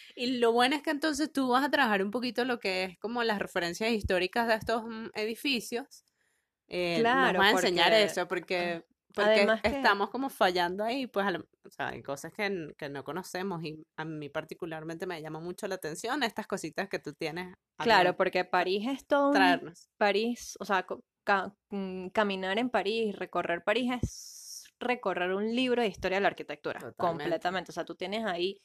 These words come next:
Speaker 2: gótico, barroco, neoclásico, eh, el impresionismo, el rococó, o sea, tienes un montón de cosas.
Speaker 1: Claro.
Speaker 2: Eh, moderno, contemporáneo, por favor. Tienes, de verdad que tienes muchas edificaciones y, y por eso es que tú dices,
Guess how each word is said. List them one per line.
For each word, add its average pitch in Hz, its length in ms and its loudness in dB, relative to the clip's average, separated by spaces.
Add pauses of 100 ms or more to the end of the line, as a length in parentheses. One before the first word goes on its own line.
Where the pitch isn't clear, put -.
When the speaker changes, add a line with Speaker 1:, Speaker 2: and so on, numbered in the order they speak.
(240)
Speaker 2:
gótico, 202 680 4
barroco, 185 640 0
neoclásico, 185 1200 -4 (260)
eh, 165 460 4
el 170 60 2
impresionismo, 175 1080 -2
el 175 80 0
rococó, 165 720 0
o 160 60 -6
sea, 156 140 -16
tienes 190 380 -8
un 220 160 -4
montón 220 480 -2
de 220 140 -2
cosas. - 600 -2
Speaker 1:
Claro. 151 360 -4
Speaker 2:
Eh, 190 180 8
moderno, 185 760 4
contemporáneo, 180 800 -2
por - 160 -14
favor. 175 380 2
Tienes, 220 420 -4
de 185 180 -2
verdad 185 240 2
que 226 100 -2
tienes 247 260 0
muchas 269 380 4
edificaciones 202 720 0
y, 233 200 0
y 196 180 -8
por 175 180 0
eso 185 160 -4
es - 80 -12
que 240 120 -4
tú 240 140 -8
dices, 233 460 -8